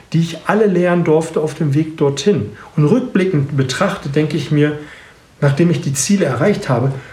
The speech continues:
"Wow, was habe ich alles in der Zeit erreicht, gelernt und geschafft?"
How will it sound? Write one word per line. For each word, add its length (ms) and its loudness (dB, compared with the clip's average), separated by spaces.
"Wow, 680 0
was 440 -2
habe 180 0
ich 160 -4
alles 280 0
in 100 0
der 140 2
Zeit 500 -2
erreicht, 760 -2
gelernt 540 2
und 260 0
geschafft?" 680 -2